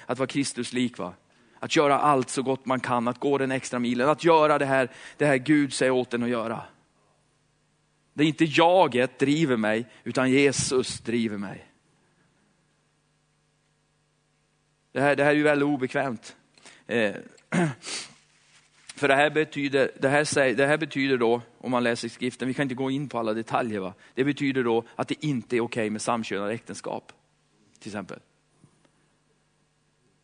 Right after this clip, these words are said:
Det är inte okej för mig att viga ett sånt par och välsigna det. Va? Är det inte? Nej.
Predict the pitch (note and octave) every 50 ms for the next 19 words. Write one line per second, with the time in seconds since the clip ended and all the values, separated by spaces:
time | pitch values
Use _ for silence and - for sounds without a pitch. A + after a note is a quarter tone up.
0 | _ _ - - D#3 F3 D3 E3 E3 D#3+ D#3 D3 D3 C#3 D#3+ D3+ C#3 C3 C3+ C#3
1 | C3 D#3 F3 E3 C#3 B2+ C3+ C#3 - - - - G#2 A2+ - - D#3 - A2 G#2+
2 | G#2 - A#2 A#2 G#2+ - - - - A#2+ A2+ A2 G2+ F#2+ F#2+ _ _ _ _ _
3 | _ _ _ _ _ _ _ _ _ _ _ _ _ _ _ _ _ _ _ _
4 | _ _ _ _ _ _ _ _ _ _ _ _ _ _ _ _ _ _ _ _
5 | _ _ _ _ _ _ _ _ _ _ _ _ _ _ _ _ _ _ _ _
6 | _ _ - - - G#2 C3 - _ _ _ _ _ _ _ _ _ _ _ _
7 | _ - - G2+ G#2+ G2+ - - _ _ _ _ _ _ - C4 - E3+ - -